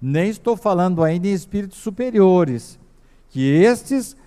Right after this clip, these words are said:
recebem realmente um tratamento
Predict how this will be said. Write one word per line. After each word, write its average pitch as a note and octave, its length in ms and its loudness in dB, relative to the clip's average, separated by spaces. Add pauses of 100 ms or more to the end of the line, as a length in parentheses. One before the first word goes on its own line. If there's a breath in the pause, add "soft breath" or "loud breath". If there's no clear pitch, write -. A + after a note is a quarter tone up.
(120 soft breath)
recebem D#3+ 840 2
realmente D#3+ 600 -2
um E3 80 -6
tratamento E3+ 1080 -4